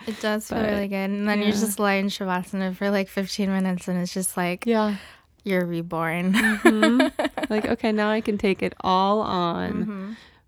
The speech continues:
Speaker 2: But I, but I also know that I don't have to take it all on. <laughs>
Speaker 1: Yeah. And I think it's that mental balance of it
Speaker 2: Mm-hmm.
Speaker 1: that really helps, and just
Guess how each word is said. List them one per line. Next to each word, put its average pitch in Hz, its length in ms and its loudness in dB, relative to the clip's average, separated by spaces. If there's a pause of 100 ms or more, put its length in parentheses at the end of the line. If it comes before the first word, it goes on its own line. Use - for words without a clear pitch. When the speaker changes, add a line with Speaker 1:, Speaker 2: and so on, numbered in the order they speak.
(120)
Speaker 2:
But 190 120 -6
I, 180 120 -4 (180)
but 180 140 -2
I 170 120 -2
also 180 260 -2
know 202 160 2
that 202 120 0
I 208 120 2
don't 202 220 0
have 190 280 -4
to - 140 -8
take - 240 -8
it 107 80 -4
all 107 180 -2
on. 123 400 -4 (440)
<laughs> 294 340 -6
Speaker 1:
Yeah. 240 260 2 (320)
And 254 140 2
I 233 100 4
think 247 320 0
it's 233 220 -2
that 220 320 4
mental 196 460 -2
balance 190 520 -6
of 202 160 -2
it 190 120 -4
Speaker 2:
Mm-hmm. 190 100 -6
Speaker 1:
that 185 320 -4 (100)
really 202 320 0
helps, 196 480 -2
and 196 120 -4
just 190 320 -6